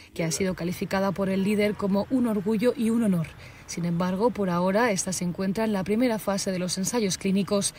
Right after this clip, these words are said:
que comenzaron el pasado veintinueve de diciembre.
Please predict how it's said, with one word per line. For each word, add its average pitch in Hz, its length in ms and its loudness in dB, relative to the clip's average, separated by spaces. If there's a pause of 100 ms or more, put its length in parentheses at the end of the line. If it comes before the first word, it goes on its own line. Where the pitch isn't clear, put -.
(280)
que - 80 -10
comenzaron 220 640 0
el 220 160 -2
pasado 196 400 0
veintinueve 190 540 0
de 170 100 0
diciembre. 170 480 -4